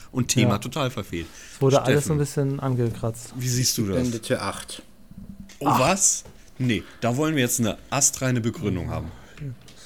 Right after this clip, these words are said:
Speaker 3: Ähm, gut, sieben.
Speaker 1: <laughs> Nein, alles, alles gut,
Speaker 2: Wenn er eine
Speaker 1: du darfst
Speaker 2: astreine
Speaker 3: Allein die ganzen
Speaker 2: Begründung geben muss, dann
Speaker 3: Einspieler,
Speaker 2: geht
Speaker 3: die
Speaker 2: er
Speaker 3: wird
Speaker 2: auf
Speaker 3: auch viel
Speaker 2: sieben.
Speaker 3: raus.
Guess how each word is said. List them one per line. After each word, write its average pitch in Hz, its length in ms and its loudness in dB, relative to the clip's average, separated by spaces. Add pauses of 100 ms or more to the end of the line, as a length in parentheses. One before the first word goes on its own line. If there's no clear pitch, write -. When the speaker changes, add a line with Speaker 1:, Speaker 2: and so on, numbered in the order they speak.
(1600)
Speaker 3:
Ähm, 90 580 -10
gut, - 260 -14
sieben. 82 380 -8 (720)
Speaker 1:
<laughs> - 60 0 (1000)
Nein, 113 160 4
alles, - 420 2
alles - 320 2
gut, - 80 0
Speaker 2:
Wenn 120 60 6
er 127 60 10
eine 127 120 8
Speaker 1:
du 110 40 6
darfst 143 180 2
Speaker 2:
astreine 180 200 6
Speaker 3:
Allein 160 160 10
die 131 60 8
ganzen 160 220 8
Speaker 2:
Begründung 156 220 8
geben 156 60 8
muss, 151 100 8
dann 151 80 6
Speaker 3:
Einspieler, - 60 8
Speaker 2:
geht 143 40 6
Speaker 3:
die - 40 6
Speaker 2:
er 143 100 10
Speaker 3:
wird 131 80 6
Speaker 2:
auf 127 60 6
Speaker 3:
auch 117 40 2
viel 117 100 4
Speaker 2:
sieben. 107 140 4
Speaker 3:
raus. 101 440 -2